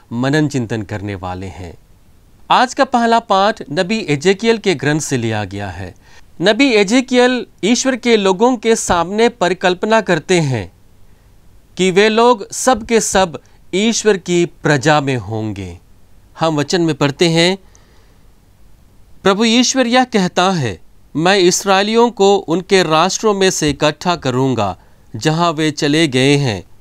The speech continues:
मैं उन्हें चारों दिशाओं से इकट्ठा करूंगा और उन्हें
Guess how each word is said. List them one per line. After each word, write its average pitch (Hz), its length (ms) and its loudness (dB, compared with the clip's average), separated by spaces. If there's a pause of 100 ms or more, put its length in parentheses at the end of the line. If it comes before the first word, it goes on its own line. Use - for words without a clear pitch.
(640)
मैं 208 160 4
उन्हें 226 260 4
चारों 220 580 2
दिशाओं 196 520 2
से 226 180 0
इकट्ठा 196 540 0
करूंगा 156 680 0 (500)
और 175 240 2
उन्हें 190 460 2